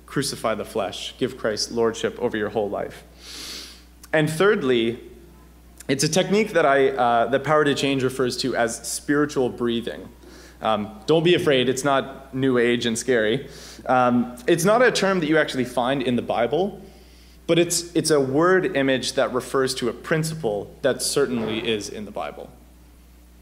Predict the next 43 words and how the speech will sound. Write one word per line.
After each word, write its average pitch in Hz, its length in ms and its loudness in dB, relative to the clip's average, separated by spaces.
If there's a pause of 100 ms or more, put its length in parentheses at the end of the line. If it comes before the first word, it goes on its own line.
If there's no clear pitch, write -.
(400)
And - 100 -8
so 160 100 2
spiritual 196 540 2
breathing 160 420 2
involves, 123 640 0 (220)
firstly, 139 680 0 (380)
um, 104 440 -4 (680)
we 139 140 -2
become 156 300 0
aware 147 380 4
of 135 180 2
an 131 80 0
area 120 300 2
of 107 120 -8
sin 120 200 -4
in 107 100 -8
our 90 140 -10
lives. - 480 -12 (580)
You 143 80 -2
know, 147 100 4
maybe, 170 380 4
maybe 156 260 2
you 156 100 4
listen 156 320 2
to 156 60 2
this 147 160 0
talk 135 320 0
this 139 160 -4
morning 135 360 0
and 113 80 0
you, 113 140 -2 (160)
you 131 100 -6
feel 151 240 2
inspired 127 580 2
to 131 100 0
live 123 380 2
the 127 80 2
life 113 280 0
by 123 80 2
the 104 80 -2
Spirit - 480 -2
instead 135 380 0
of 123 200 -4